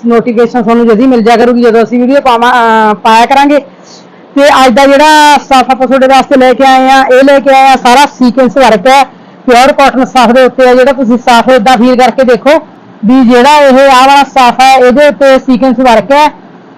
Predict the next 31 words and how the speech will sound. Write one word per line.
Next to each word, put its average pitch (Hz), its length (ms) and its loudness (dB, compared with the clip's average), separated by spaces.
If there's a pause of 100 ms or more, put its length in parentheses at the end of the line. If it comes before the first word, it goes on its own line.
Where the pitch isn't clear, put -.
(200)
ਤੇ 254 100 2 (360)
ਇਹ 269 400 0
ਸਾਰਾ 285 540 0
ਬੰਬੇ 247 320 0
ਦੀ 269 120 0
ਆਈਟਮ 247 280 0
ਹੈ। 269 60 0
ਬਹੁਤ 226 380 0
ਹੀ 302 280 0
ਸੋਹਣਾ 277 600 0
ਸਟਾਫ 233 320 -2
ਹੈ 254 100 2
ਇਹ 254 240 2 (320)
ਸਾਰਾ, 294 340 2
ਇਹ 311 100 2
ਬੁਟੀਕ 269 320 -2
ਵਾਲਿਆਂ 262 220 2
ਵਾਸਤੇ 254 340 0
ਬਹੁਤ 247 360 0 (600)
ਹੀ 277 120 2
ਸੋਹਣੀ 262 380 0
ਇੱਕ 254 140 -2 (1200)
ਗਰਲਿਸ਼ 247 360 2
ਜੀ 277 120 0
ਲੁੱਕ 262 220 0
ਲੈ 254 160 2
ਕੇ 233 140 -2
ਆਊਗਾ 233 260 2
ਸੂਟ 254 220 -2
ਤੁਹਾਡੇ 247 220 0
ਵਾਸਤੇ। 254 300 0